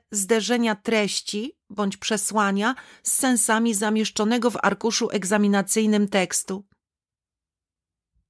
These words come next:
Jaka jest wymagana wiedza i umiejętności w tej części? Wymagana jest umiejętność czytania, analizowania i interpretowania tekstów kultury,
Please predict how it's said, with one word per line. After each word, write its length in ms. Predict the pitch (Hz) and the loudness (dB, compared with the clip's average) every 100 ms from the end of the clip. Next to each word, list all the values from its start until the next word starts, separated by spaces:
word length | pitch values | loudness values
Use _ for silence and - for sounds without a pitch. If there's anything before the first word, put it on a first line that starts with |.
| _ _ _ _ _ _ - - | _ _ _ _ _ _ -14 -2
Jaka 240 | 262 277 | 0 2
jest 240 | 254 208 | 0 0
wymagana 540 | 220 262 254 240 240 226 | 2 2 2 2 2 0
wiedza 480 | 196 233 240 220 208 | 0 2 2 2 -2
i 160 | 226 - | -4 0
umiejętności 800 | 226 220 214 - 202 180 - | 2 2 0 -2 -4 -4 -6
w 40 | 196 | -4
tej 180 | 196 185 | -4 -2
części? 640 | 190 175 170 - 220 277 - _ _ _ _ - | -2 -2 -4 -4 -6 -8 -12 _ _ _ _ 0
Wymagana 440 | 254 254 262 311 | 2 4 4 2
jest 200 | 302 269 - | 2 0 0
umiejętność 760 | 254 254 262 - 240 - - | 0 2 0 0 -2 -2 -4
czytania, 520 | 262 - 220 202 202 | -4 0 0 2 0
analizowania 960 | - 233 233 226 208 220 220 226 226 214 - | 0 2 2 0 0 0 2 2 2 0 -4
i 180 | 262 | -2
interpretowania 880 | 254 240 233 - 226 220 208 233 226 | 0 2 0 2 0 0 2 2 2
tekstów 460 | 214 208 - 214 - | 0 -2 -2 -4 -2
kultury, 560 | 208 202 214 185 185 | -2 0 0 0 -2